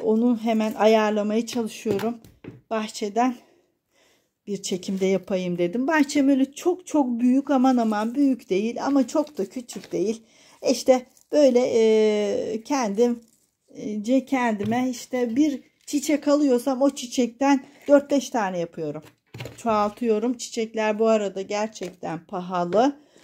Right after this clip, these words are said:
Ama ben şimdi uygun böyle seradan, bazen seracılar indirimlerde bulunuyorlar. Onları takip etmek gerekiyor.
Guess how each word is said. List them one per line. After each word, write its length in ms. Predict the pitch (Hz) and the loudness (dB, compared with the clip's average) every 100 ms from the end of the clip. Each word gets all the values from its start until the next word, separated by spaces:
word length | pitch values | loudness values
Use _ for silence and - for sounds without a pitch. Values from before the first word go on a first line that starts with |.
| _ | _
Ama 260 | - 226 220 | -6 -4 -2
ben 180 | 226 220 | 0 -2
şimdi 300 | - 220 220 | -4 -8 -4
uygun 400 | 220 214 240 233 | -4 -2 -2 -2
böyle 220 | 208 208 | -2 -4
seradan, 600 | - 220 208 196 214 220 | -6 -6 -4 -4 -2 2
bazen 380 | 233 233 220 214 | 4 2 0 -6
seracılar 720 | - 214 208 202 208 262 - _ - _ _ - _ _ _ _ _ | -6 -6 -6 -6 -4 -4 -8 _ -20 _ _ -20 _ _ _ _ _
indirimlerde 840 | 185 190 180 175 170 165 160 202 196 | -6 -2 0 0 -2 -2 -4 -6 -6
bulunuyorlar. 600 | 180 156 156 170 226 233 - - - | -6 -6 -6 -4 -4 -6 -10 -10 -6
Onları 320 | 202 196 202 | -6 -4 -6
takip 500 | - 202 175 - 196 | -8 -10 -8 -10 -10
etmek 460 | 190 - 156 151 - | -10 -10 -12 -12 -8
gerekiyor. 580 | 151 151 147 - 185 | -6 -6 -8 -8 -6